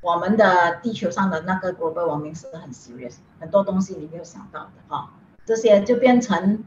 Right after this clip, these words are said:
很多意外，就是土崩啊、水灾啊、地震啊，那些东西会发生。第二呢，你所问到我，现在很多我们的建筑物或者我们的 workmanship 啊，都有一点，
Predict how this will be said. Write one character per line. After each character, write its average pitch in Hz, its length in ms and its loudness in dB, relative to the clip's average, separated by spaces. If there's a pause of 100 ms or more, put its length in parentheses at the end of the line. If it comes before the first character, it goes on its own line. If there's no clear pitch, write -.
(120)
很 160 180 -10
多 190 200 0
意 202 180 -2
外， 208 160 4
就 208 120 -4
是 202 120 0
土 160 220 -8
崩 180 260 -10
啊、 170 100 -6
水 160 300 -6
灾 175 260 0
啊、 160 320 -4 (380)
地 220 160 -4
震 202 280 2
啊， 151 200 -10 (1000)
那 185 80 -12
些 190 140 -6
东 165 160 -8
西 160 120 -12
会 170 100 -8
发 165 160 -8
生。 151 180 -14 (640)
第 226 160 -2
二 208 180 6
呢， 165 200 0
你 156 100 -2
所 165 200 -4
问 214 180 2
到 220 200 8
我， 151 220 2
现 285 400 2
在 262 200 6
很 185 420 -4 (100)
多 190 600 2 (420)
我 165 140 -2
们 160 260 -4
的 147 600 0 (260)
建 190 260 0
筑 190 140 -6
物 160 180 -4
或 233 100 -2
者 180 120 -2
我 147 40 -2
们 147 140 -4 (460)
的 156 180 -2 (220)
workmanship 208 680 2
啊， 143 120 -10 (340)
都 240 220 10
有 151 180 0
一 160 80 -2
点， 147 240 -10